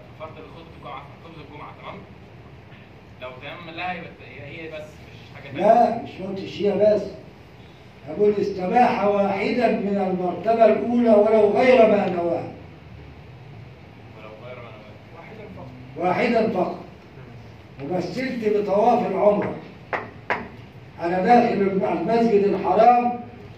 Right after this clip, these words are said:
Speaker 2: ولم أجد ماءً، فتيممت لطواف العمرة وهو، وهو أحد أركانها وهو واجب. فدخلت المسجد وجدتهم في صلاة الجماعة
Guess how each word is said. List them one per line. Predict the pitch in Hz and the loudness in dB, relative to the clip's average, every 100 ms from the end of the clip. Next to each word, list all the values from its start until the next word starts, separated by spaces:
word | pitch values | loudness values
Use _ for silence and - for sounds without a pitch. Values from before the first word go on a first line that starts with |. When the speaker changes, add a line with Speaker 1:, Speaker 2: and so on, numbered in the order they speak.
| - - - 135 | -20 -20 -18 -8
Speaker 2:
ولم | 180 185 226 | -4 -2 2
أجد | 240 220 190 196 | 2 4 2 2
ماءً، | 190 165 127 113 - - - - - 151 - - | 2 2 -2 -8 -12 -16 -20 -20 -18 -16 -16 -12
فتيممت | 165 175 196 196 202 240 240 208 | -8 -2 0 0 2 4 4 4
لطواف | 202 - 185 226 233 202 | 2 2 4 6 6 4
العمرة | 196 202 233 226 208 | 2 0 2 4 4
وهو، | 202 208 202 185 | 6 4 4 0
وهو | 190 208 233 | 0 0 0
أحد | - | -2
أركانها | 202 196 190 185 190 190 226 220 202 | -2 -2 -4 -6 -6 -4 0 2 2
وهو | 190 208 202 | 2 2 4
واجب. | 214 180 139 - - - - - - 135 - - - - - - - - - - - | 4 4 0 -8 -16 -20 -20 -20 -20 -18 -18 -20 -20 -20 -20 -20 -20 -20 -20 -20 -18
فدخلت | 151 160 226 240 233 | -12 -4 2 2 4
المسجد | 214 202 202 196 190 180 180 180 - - - - - 135 | 4 6 6 4 4 4 4 2 -6 -12 -16 -20 -18 -6
وجدتهم | 165 185 190 240 247 240 226 | -2 0 0 2 4 4 4
في | 202 190 | 2 2
صلاة | - 165 180 202 208 | 2 0 4 4 4
الجماعة | 208 - 208 233 240 - - | -2 2 2 6 6 6 0